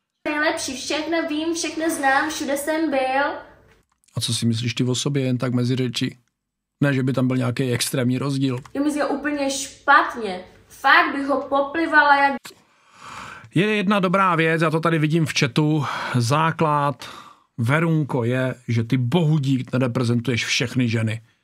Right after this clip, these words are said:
Speaker 2: Protože to by bylo, to by bylo zlý, to by jsme vymřeli.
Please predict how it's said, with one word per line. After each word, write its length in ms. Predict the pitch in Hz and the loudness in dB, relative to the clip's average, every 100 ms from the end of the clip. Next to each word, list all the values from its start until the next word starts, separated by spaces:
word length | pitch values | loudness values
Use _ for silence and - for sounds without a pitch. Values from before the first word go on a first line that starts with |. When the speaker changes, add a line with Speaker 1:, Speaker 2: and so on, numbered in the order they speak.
| _ _ _ _ _ _ _ - | _ _ _ _ _ _ _ -4
Speaker 2:
Protože 760 | 117 135 117 123 120 107 110 113 _ _ _ _ | 0 0 2 2 0 -2 -4 -10 _ _ _ _
to 140 | - 107 | -2 0
by 140 | 107 | -2
bylo, 440 | 101 104 101 95 113 | -2 -4 -4 -8 -4
to 100 | 117 | -2
by 120 | 110 | 0
bylo 280 | 110 120 135 | 0 -2 -4
zlý, 340 | - 98 113 - | -6 -6 -8 -6
to 120 | 101 | -4
by 120 | 104 | -2
jsme 220 | 101 143 | 0 0
vymřeli. 520 | 123 101 104 98 92 | 0 0 -2 -4 -8